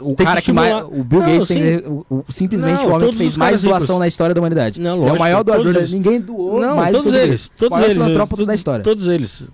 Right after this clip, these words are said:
Speaker 2: todos, todos eles. Eu acho que ele tem, é, tem, tem que ter uma responsabilidade social de retornar um pouco aquilo pra sociedade.
Speaker 1: Mas ele tem, ele paga
Speaker 2: E
Speaker 1: imposto.
Speaker 2: mas, sim, mas é,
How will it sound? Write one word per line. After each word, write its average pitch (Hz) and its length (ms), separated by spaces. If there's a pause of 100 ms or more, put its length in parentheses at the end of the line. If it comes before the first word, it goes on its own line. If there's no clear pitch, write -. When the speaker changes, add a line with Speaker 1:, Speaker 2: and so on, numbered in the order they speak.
Speaker 2:
todos, 139 480
todos 131 240
eles. 101 240 (360)
Eu 120 140
acho 135 140
que 160 80
ele 139 80
tem, 151 260
é, 117 460
tem, 139 120 (300)
tem 143 140
que - 80
ter 147 200
uma 143 160
responsabilidade 131 640
social 135 480 (520)
de 196 640
retornar 277 600
um 320 80
pouco 127 300
aquilo 113 280
pra 110 160
sociedade. 110 520
Speaker 1:
Mas 226 100
ele 113 80
tem, 240 120
ele 160 100
paga 131 160
Speaker 2:
E - 20
Speaker 1:
imposto. 180 260 (220)
Speaker 2:
mas, 233 180
sim, 226 480
mas 143 220
é, 180 60